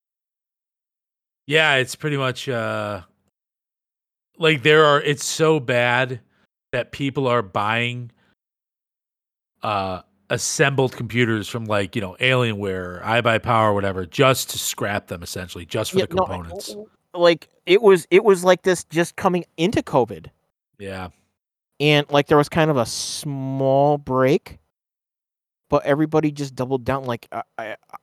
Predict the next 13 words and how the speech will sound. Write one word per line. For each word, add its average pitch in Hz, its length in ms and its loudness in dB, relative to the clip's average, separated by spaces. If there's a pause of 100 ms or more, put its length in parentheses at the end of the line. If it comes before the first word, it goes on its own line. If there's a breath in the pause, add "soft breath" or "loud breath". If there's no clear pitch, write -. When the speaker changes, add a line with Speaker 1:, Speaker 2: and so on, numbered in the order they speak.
(140)
Speaker 2:
I, 151 260 4
I 156 160 0
have 151 140 0
never 143 380 2
had 147 180 4
an 135 60 -6
electronic 127 680 0
increase 120 460 -2
in 113 140 -6
value 107 480 -2 (1800)
ever, 120 420 4 (160)
and 107 540 -6 (480)
I 117 260 2